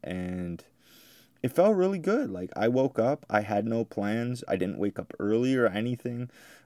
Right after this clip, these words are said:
Um, a lot of times when I go on these long ventures, I wake up and, uh, or I'll have an alarm set, and I'll just say, "I don't know what I'm doing tomorrow, but I'm getting up at six to do it." I, this time I just kinda woke up,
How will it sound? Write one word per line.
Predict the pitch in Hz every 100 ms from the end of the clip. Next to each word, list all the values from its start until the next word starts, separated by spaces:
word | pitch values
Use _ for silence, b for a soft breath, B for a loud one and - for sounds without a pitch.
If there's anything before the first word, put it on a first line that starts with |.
| -
Um, | 82 90
a | 87
lot | 101 101
of |
times | 92 107 98 98
when | 90
I | 82
go | 92
on | 92 92
these | 90 -
long | 95 90 98 95 95 b b - _ _ _ - - -
ventures, | 98 101 104 - 101 104 98
I | 87
wake | 85 95 95
up | 95 92 - -
and, | - 92 95 92 127 175 - b b b b b _ -
uh, | 58 53 - -
or | 87 85
I'll | 85
have | 113 95
an | 87
alarm | 82 87 95 98
set, | - 90 69
and |
I'll | 90 95
just | 90
say, | 92
"I | 90
don't | 107 117
know | 117
what | 113
I'm | 98
doing | 92 104
tomorrow, | 123 123 127 127
but | 113 -
I'm | 95 104
getting | 98
up | 87 -
at | -
six | - - 87 - -
to | 80
do | 80 71
it." | 64 60
I, | -
this | 117 131
time | - 165 147
I |
just | 120 113 -
kinda | 139 120
woke | 113 120
up, | 117 113